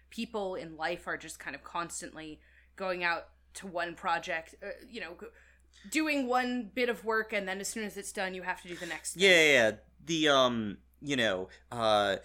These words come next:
Speaker 2: having done what's necessary to survive and to, you know, gain wisdom and to move forward, and then having, you know, managed to get yourself, you know, clean and calm and having, having dealt with whatever storm you just got through,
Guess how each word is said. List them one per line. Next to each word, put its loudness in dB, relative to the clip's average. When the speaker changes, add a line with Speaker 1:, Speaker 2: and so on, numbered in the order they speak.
Speaker 2:
having 4
done 0
what's -4
necessary -2
to -10
survive -2
and -10
to, -10
you -8
know, -6
gain -4
wisdom -8
and -10
to -14
move -10
forward, -8
and -2
then -4
having, -2
you -8
know, -4
managed -4
to -12
get -6
yourself, -4
you -8
know, -4
clean -6
and -10
calm -4
and -10
having, -8
having -2
dealt 4
with -8
whatever -4
storm -6
you -12
just -10
got 0
through, -6